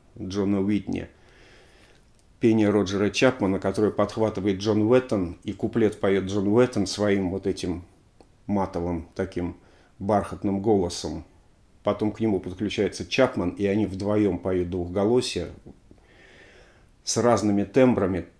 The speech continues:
Так это чудесно звучит. Голос Уэттона, такой вот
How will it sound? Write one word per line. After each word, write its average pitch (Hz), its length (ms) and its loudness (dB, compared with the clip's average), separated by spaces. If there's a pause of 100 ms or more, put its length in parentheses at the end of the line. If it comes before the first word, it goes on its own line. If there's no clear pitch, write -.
Так 120 260 4
это 104 220 -2
чудесно 104 680 -2
звучит. 110 720 -2
Голос 95 400 -2
Уэттона, 104 680 0 (540)
такой 95 280 -2
вот 82 280 -10